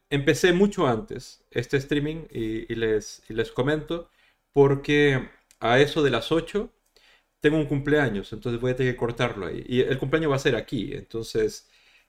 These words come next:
eh, van a ver a Ida que venga, a Yasmina, eh, Silkred, a David,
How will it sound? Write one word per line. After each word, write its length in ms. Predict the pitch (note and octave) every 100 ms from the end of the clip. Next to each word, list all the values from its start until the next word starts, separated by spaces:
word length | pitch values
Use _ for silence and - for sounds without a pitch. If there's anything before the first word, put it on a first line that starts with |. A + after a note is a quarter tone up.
| _
eh, 680 | G#2+ G#2+ G2+ G2 F#2+ F#2 F#2
van 140 | G2 A2
a 60 | A2
ver 160 | A#2
a 100 | A2
Ida 380 | C#3+ E3 C#3+ C#3
que 100 | C3
venga, 1200 | C#3 D3+ C#3+ C#3 C#3 C#3 C3 G#2+ G#2+ G#2 G#2 G2
a 20 | G2
Yasmina, 840 | G#2 G2+ D3+ D3+ C#3 C3 C3+ B2+
eh, 260 | G2 F#2+ G2
Silkred, 680 | - D3+ C#3 B2 A#2+ A#2+ A#2 _ _ _ _ _
a 560 | G2+ G2+ G2 F#2+ F2+ F2+ F2+ F2
David, 420 | F2+ C#3 C#3